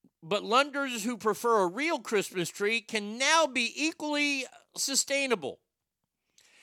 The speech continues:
Instead of throwing their tree away in January, they can return it, having watered it in its pot over the last festive season,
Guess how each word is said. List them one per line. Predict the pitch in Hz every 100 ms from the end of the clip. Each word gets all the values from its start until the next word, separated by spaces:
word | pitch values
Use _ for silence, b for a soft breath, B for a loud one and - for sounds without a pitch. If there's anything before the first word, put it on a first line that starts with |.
| b b
Instead | 185 - - 233
of | 208
throwing | - 180 208 214 202
their | 190 185
tree | - 214 202
away | 165 185 190
in | 180 156
January, | 143 175 208 175 139 123 135 165 _ _ _ _ _ _ _ _ _ -
they | 139 165 208
can | - 214
return | 190 180 - 226 233 214
it, | 139 _ - _ _ _ _ _ _ _ _ _ _ _ _ _ _ _ _ _ _ _ _
having | 143 165 165 156
watered | 147 165 190 196 180
it | 190 196
in | 175
its | 165 -
pot | - 202 214 196
over | 180 156
the |
last | 160 160 165 -
festive | 185 170 - 156
season, | - 165 156 147 185